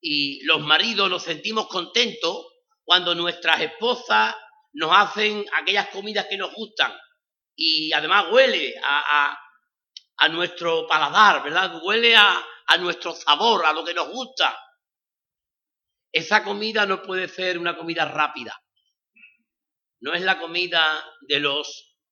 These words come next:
Burger King, ni es la comida de los McDonald's.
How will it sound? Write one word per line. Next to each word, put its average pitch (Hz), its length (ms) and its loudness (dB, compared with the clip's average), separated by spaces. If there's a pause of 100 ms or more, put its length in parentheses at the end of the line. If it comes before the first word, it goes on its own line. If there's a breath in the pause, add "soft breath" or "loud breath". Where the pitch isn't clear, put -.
Burger 156 680 -6
King, 180 460 -6 (400)
ni 151 180 -10
es 160 80 -6
la 165 220 -2
comida 160 680 -2
de 147 140 -2
los 135 160 -4
McDonald's. 143 680 -2